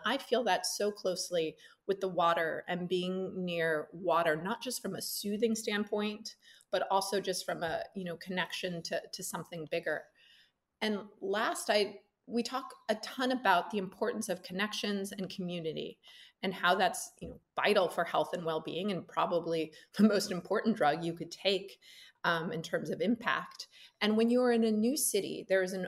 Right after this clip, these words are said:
openness that you have to making connections and community that, you know, after thirteen years, I was probably not as open and friendly and kinda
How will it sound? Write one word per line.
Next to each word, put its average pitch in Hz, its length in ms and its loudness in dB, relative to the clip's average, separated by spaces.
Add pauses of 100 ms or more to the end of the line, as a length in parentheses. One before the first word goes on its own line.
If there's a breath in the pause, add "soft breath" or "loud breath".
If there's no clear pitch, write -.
(120)
openness 160 600 -2
that 180 180 0
you 190 120 -4 (180)
have 151 340 0 (180)
to 190 180 -6
making 202 360 0
connections 208 840 0
and 196 140 0
community 196 680 -2 (460 loud breath)
that, 202 300 6
you 226 80 2
know, 220 160 0
after 240 260 2
thirteen 220 480 0
years, 214 560 0
I 208 120 4
was 381 160 -2
probably 233 320 2
not 233 200 4
as 226 120 2
open 254 500 0 (100)
and 208 160 0
friendly 220 720 2
and 190 140 -4
kinda 196 200 -6